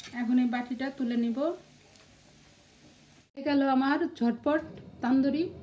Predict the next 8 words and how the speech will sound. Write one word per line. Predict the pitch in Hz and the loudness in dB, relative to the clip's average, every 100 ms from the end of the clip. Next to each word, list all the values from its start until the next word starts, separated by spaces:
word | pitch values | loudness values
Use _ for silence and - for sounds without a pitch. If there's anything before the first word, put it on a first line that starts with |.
| - - - 226 | -16 -16 -8 -6
মাটন। | 226 220 190 - - 254 | -4 -4 -4 -8 -16 -6
আশা | 269 262 | 0 2
করি | 262 247 | 2 2
বাসায় | 254 262 254 | 0 -2 0
ট্রাই | 254 247 247 | 0 0 0
করবেন, | 254 262 320 349 - - - - 240 | 0 4 2 2 -8 -20 -20 -6 -2
লাইক | 226 233 - | -2 -4 -4
করবেন | 254 247 311 | -2 2 2